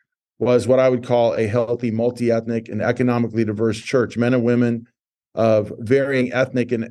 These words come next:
economic backgrounds, willing themselves to walk, work, and worship God together as one. And it was this demonstration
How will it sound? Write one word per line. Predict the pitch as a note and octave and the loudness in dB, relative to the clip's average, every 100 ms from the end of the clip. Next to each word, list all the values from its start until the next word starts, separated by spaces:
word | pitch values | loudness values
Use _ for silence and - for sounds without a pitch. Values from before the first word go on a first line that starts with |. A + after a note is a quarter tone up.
| - | -4
economic | B2 B2 A#2+ A#2+ A2+ - | -2 0 0 0 -2 0
backgrounds, | C3 B2+ A#2 A2+ A2 A2 G#2+ - | 0 -2 -2 0 0 -4 -6 -12
willing | A2+ B2+ D#3+ E3 C3+ | -2 2 4 2 2
themselves | A2+ - A#2+ A#2 A2 | 0 0 2 2 0
to | - | -2
walk, | A2 B2 A#2+ A2+ A#2+ A#2+ | -2 -2 -2 -8 -12 -6
work, | A#2+ B2 B2 B2 A#2 | 0 0 0 -6 -6
and | A2 | -4
worship | A2 B2 A#2+ G#2+ | -2 -2 -2 -2
God | A#2 A2+ A2 | 0 2 0
together | A2+ A#2+ A2+ A2+ | 0 2 2 0
as | G2 | 0
one. | A2 A2+ | -2 0
And | A2+ | 0
it | G#2+ | 2
was | A#2+ A#2 | 0 2
this | C3+ B2+ - | 2 2 0
demonstration | - C#3 F3+ D3 - A#2 A2 - G#2+ G#2 | 0 2 2 -2 -2 0 0 -4 -6 -6